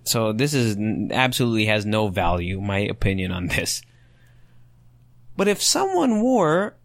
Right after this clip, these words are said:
a Barong Tagalog or a Filipiniana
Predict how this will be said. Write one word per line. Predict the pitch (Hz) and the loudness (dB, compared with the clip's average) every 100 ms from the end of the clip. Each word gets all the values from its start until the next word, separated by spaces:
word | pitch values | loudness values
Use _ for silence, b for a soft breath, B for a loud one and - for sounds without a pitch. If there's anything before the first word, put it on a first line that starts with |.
| - | -4
a | 123 | -2
Barong | 107 113 120 185 208 | 0 0 2 2 0
Tagalog | 180 123 139 196 143 131 | -2 0 2 4 2 2
or | 120 117 | 2 2
a | |
Filipiniana | 110 143 147 - 123 123 190 160 139 139 | 2 2 0 2 0 2 2 2 2 0